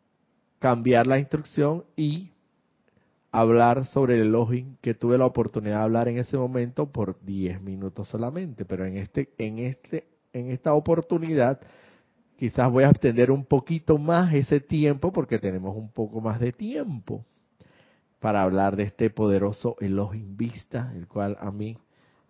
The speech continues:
me, me llenó y me impresionó mucho.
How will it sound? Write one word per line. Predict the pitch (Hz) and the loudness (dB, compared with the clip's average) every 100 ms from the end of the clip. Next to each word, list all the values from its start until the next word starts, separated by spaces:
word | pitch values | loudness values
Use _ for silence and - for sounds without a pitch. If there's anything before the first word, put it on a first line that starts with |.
| _ - | _ -16
me, | 104 95 87 85 - _ - | -10 -8 -8 -12 -18 _ -12
me | 101 95 | -6 -4
llenó | 95 98 | -2 -2
y | 110 | -2
me | 107 | -4
impresionó | 104 95 95 90 95 95 | -6 -8 -10 -8 -10 -8
mucho. | 101 107 98 - | -10 -12 -14 -16